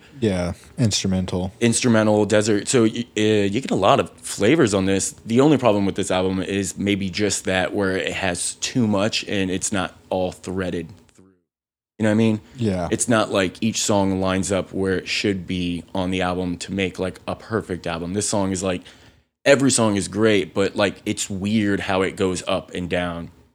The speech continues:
Speaker 2: It didn't get the, uh, way to accelerate and decelerate yet in the most perfect, uh, combination.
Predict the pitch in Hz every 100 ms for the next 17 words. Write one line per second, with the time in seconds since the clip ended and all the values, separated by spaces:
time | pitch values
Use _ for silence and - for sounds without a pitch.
0 | _ - 98 117 110 95 104 95 - 101
1 | 92 90 90 90 90 95 87 - 90 -
2 | 107 95 92 90 85 92 85 95 - 82
3 | 90 87 85 - 95 98 - - - -
4 | - _ 101 95 98 90 87 - 98 87
5 | 82 78 - - _ - 80 82 78 82
6 | 82 87 82 82